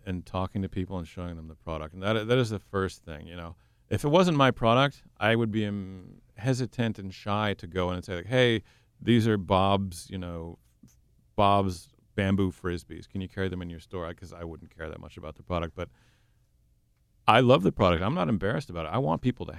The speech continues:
have it. I want them to know how great it is and how much fun they can have with it and what, what better experiences they can have with it. So I'll walk into absolutely any store and say, you know, "You gotta try this out, pop it open, taste it with me." And, you know, the confidence that you come in with is what sells it.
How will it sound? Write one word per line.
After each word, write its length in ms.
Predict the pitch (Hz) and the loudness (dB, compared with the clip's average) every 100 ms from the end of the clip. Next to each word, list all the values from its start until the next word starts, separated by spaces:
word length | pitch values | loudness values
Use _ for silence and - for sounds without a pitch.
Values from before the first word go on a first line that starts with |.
| 117 | -6
have 140 | 147 95 | -4 -2
it. 60 | |
I 60 | 90 | 2
want 120 | 147 131 | 2 2
them 100 | 113 | 0
to 80 | |
know 160 | 98 113 | -2 -4
how 140 | 104 | -4
great 280 | 92 85 104 | -4 -2 -2
it 120 | 95 78 | -2 -8
is 100 | 80 | -14
and 80 | 92 | -8
how 80 | 101 | -6
much 100 | 95 | -6
fun 180 | - 104 | -6 -6
they 100 | 107 90 | -6 -8
can 80 | |
have 180 | 78 78 | -14 -16
with 180 | 85 87 | -16 -14
it 100 | 95 | -14
and 80 | 98 | -8
what, 160 | 101 107 _ _ _ _ | -6 -6 _ _ _ _
what 160 | 107 107 | 0 2
better 220 | 107 110 | 2 2
experiences 600 | 98 - 117 127 127 92 | 0 0 0 0 -2 -6
they 140 | 85 | -6
can 100 | 85 | -8
have 120 | 85 85 | -8 -8
with 100 | 82 | -10
it. 60 | 85 | -10
So 100 | 92 | -4
I'll 200 | 95 127 | 2 6
walk 240 | 127 120 | 6 4
into 160 | 107 95 110 | 0 -2 -2
absolutely 460 | 104 - 92 87 | -4 -6 -8 -8
any 200 | 110 127 | -10 -8
store 440 | 123 - 104 92 87 | -8 -2 0 0 0
and 120 | 90 | -4
say, 360 | - 90 82 80 _ _ _ _ _ | -6 -6 -6 -10 _ _ _ _ _
you 80 | 92 | -6
know, 180 | 87 78 _ _ _ _ _ _ _ _ - | -4 -6 _ _ _ _ _ _ _ _ -6
"You 100 | 95 | -2
gotta 200 | 95 87 | -2 -2
try 200 | - 92 | -6 -6
this 180 | 85 95 | -6 -8
out, 200 | 85 - | -8 -4
pop 240 | 92 82 | -4 -4
it 80 | 85 | -8
open, 300 | 82 - 85 | -8 -10 -14
taste 280 | - 90 - | -10 -10 -10
it 60 | 85 | -12
with 120 | 82 | -12
me." 180 | 85 85 _ _ _ _ - | -14 -16 _ _ _ _ 0
And, 360 | 104 110 107 - | 2 4 2 -4
you 100 | - | -16
know, 120 | - - | -16 -8
the 40 | 151 - | -8 2
confidence 380 | 208 165 123 110 | 2 2 0 -2
that 100 | 101 | -8
you 100 | 90 | -8
come 220 | - 98 | 0 4
in 380 | 101 110 107 104 | 4 0 -4 -4
with 200 | 87 85 | -4 -8
is 80 | 87 | -10
what 140 | 82 | -10
sells 280 | - 80 - | -8 -10 -10
it. 120 | - | -18